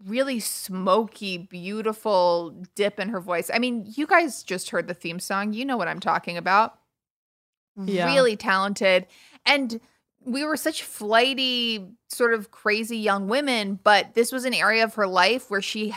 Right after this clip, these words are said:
Speaker 1: was in complete control, and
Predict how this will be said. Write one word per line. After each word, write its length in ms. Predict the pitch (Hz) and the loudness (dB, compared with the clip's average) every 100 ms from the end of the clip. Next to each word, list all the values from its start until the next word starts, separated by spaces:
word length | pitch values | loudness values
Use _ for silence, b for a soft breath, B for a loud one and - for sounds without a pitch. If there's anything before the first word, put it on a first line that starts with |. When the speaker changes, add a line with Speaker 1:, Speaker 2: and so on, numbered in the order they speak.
| 226 - | -12 -10
Speaker 1:
was 320 | 202 202 180 - _ - | -4 -2 -4 -12 _ -8
in 100 | 208 | -8
complete 840 | - 202 185 - 185 180 202 - - | -6 -8 -8 -10 -8 -6 -8 -12 -10
control, 800 | 262 233 185 165 180 247 302 _ _ _ _ - | -8 -6 -2 0 2 2 -2 _ _ _ _ 2
and 800 | 220 214 202 190 180 180 - | 6 8 8 4 -2 -8 -10